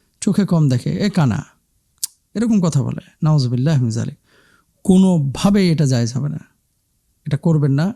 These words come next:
এটা অত্যন্ত গর্হিত কাজ, আল্লাহ তাআলাও পছন্দ করেন না। চার নম্বর, অন্যায় বা মন্দ কাজের প্রমাণ না পাওয়া গেলে অন্যের ব্যাপারে সুধারণা পোষণ করতে হবে।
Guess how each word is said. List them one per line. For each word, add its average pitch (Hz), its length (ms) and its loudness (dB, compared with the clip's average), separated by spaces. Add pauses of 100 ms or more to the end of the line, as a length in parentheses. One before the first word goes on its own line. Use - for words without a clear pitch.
এটা 135 280 -4
অত্যন্ত 208 480 -2
গর্হিত 143 400 0
কাজ, 139 320 -2
আল্লাহ 143 280 -2
তাআলাও 143 220 -2
পছন্দ 123 400 -2
করেন 113 240 -4
না। 110 180 -6 (1120)
চার 220 140 2
নম্বর, 190 260 2
অন্যায় 190 440 4
বা 196 140 2
মন্দ 180 380 4
কাজের 170 300 2
প্রমাণ 170 340 2
না 151 200 4
পাওয়া 147 280 0
গেলে 135 280 0
অন্যের 185 480 2
ব্যাপারে 156 360 0
সুধারণা 147 600 2
পোষণ 135 420 0
করতে 120 320 -6
হবে। 127 520 -4